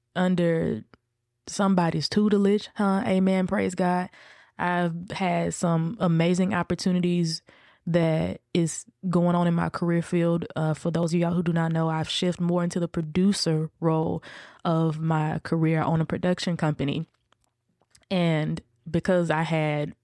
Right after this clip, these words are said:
<laughs> because I was basically doing everything, uh, God wanted me to downsize and focus all of my energy and atten-, attention on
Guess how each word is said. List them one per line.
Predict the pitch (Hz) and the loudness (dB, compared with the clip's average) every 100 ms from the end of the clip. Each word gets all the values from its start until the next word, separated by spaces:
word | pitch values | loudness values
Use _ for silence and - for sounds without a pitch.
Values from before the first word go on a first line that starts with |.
| - | -16
<laughs> | - _ _ _ _ _ _ - - - - | -16 _ _ _ _ _ _ -20 -16 -16 -12
because | - 202 190 | -6 -2 0
I | - 180 | 0 2
was | 170 | 2
basically | 165 185 - 160 156 - - 165 156 | 2 0 0 0 -2 -6 -18 -14 -2
doing | 175 165 151 - | 0 0 -2 0
everything, | 170 170 185 190 196 202 214 233 - _ _ _ _ - | 0 2 0 2 0 0 0 -2 -6 _ _ _ _ -4
uh, | 156 147 143 139 - - _ - | -2 -2 -4 -6 -12 -16 _ -10
God | 170 160 160 160 | -4 -2 0 -2
wanted | 160 160 | -2 -2
me | 165 | -2
to | 156 | -4
downsize | 165 175 180 180 151 151 151 - | -2 0 0 -2 -2 -2 -4 -4
and | 160 | -4
focus | - 160 151 160 - | 0 -2 -2 -4 -4
all | 165 160 | -2 -2
of | 165 | -2
my | 160 | -4
energy | - 165 160 165 | -4 -6 -6 -6
and | 151 | -8
atten-, | - 160 - - | -8 -10 -10 -10
attention | 160 - 180 175 156 | -8 -4 -4 -4 -6
on | - 156 151 | -4 -2 -2